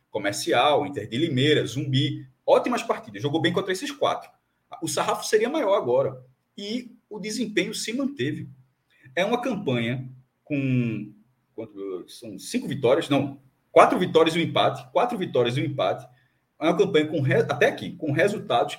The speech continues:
e, o mais importante, desempenho e desempenho coletivo. E com esse desempenho coletivo, todo esse time, e agora eu encerro a minha análise, que é assim que, é assim que eu vejo.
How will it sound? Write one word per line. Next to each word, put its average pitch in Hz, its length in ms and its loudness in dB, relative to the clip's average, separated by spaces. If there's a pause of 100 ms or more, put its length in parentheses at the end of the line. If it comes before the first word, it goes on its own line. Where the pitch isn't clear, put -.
e, 240 320 -4 (120)
o 180 100 -2
mais 202 200 4
importante, 180 440 0
desempenho 208 800 0
e 240 340 -2 (280)
desempenho 220 560 -2
coletivo. 208 600 -2 (260)
E 151 80 -8
com 190 140 -4
esse 220 140 0
desempenho 175 460 -2
coletivo, 151 460 0 (140)
todo 233 540 8
esse 180 320 4
time, 139 200 -2
e 147 60 4
agora 120 240 4
eu 110 40 0
encerro 110 240 -2
a 117 40 -2
minha 117 120 -2
análise, 104 240 -2
que 135 60 4
é - 20 4
assim - 180 -2
que, - 80 0
é 127 120 4
assim 127 240 0
que - 60 0
eu 131 80 2
vejo. 131 380 -2